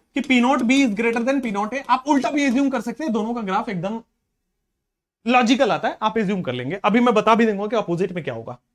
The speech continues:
पी नॉट ए को मैंने छोटा ले लिया और पी नॉट बी को मैंने बड़ा ले लिया। अच्छा, इसका सिग्निफिकेंस क्या होता है? जिसका प्रेशर ज्यादा है, इसका मतलब वो वोलेटाइल है, जिसका प्रेशर ज्यादा है वो more volatile है,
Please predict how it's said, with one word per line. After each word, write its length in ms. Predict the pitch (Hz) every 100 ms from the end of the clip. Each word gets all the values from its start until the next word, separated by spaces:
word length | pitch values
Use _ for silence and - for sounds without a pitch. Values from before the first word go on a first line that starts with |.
| _ _ _ _ _ _ -
पी 120 | 294
नॉट 280 | 339 381 302
ए 100 | 285
को 120 | 294
मैंने 220 | 254 240
छोटा 280 | 247 185 208
ले 80 | 208
लिया 160 | 202 - _ _ _ _ -
और 80 | 311
पी 180 | 311 285
नॉट 180 | 302 330
बी 220 | 233 247
को 120 | 214
मैंने 160 | 180 226
बड़ा 220 | 196 135
ले 100 | 120
लिया। 160 | 117 120 _ _ _ _ _ _ _ _ _ _
अच्छा, 140 | 311 381
इसका 140 | 392
सिग्निफिकेंस 500 | 302 254 311 320 311
क्या 100 | 269
होता 140 | 131
है? 80 | 123 _ _ _ _ _ _ _ _ _ -
जिसका 400 | 180 269 - 381
प्रेशर 500 | 381 269 254 247 381
ज्यादा 300 | 254 226 220
है, 120 | 247
इसका 180 | 254 233
मतलब 240 | 202 277
वो 80 | 269
वोलेटाइल 480 | 180 170 190 135 117
है, 120 | 104 _ _ _ _ _ -
जिसका 260 | 277 294
प्रेशर 400 | 320 254 269 381
ज्यादा 220 | 294 277 302
है 60 |
वो 100 | 339
more 420 | 277 190 277 403
volatile 420 | 294 240 202 147 123
है, 140 | 113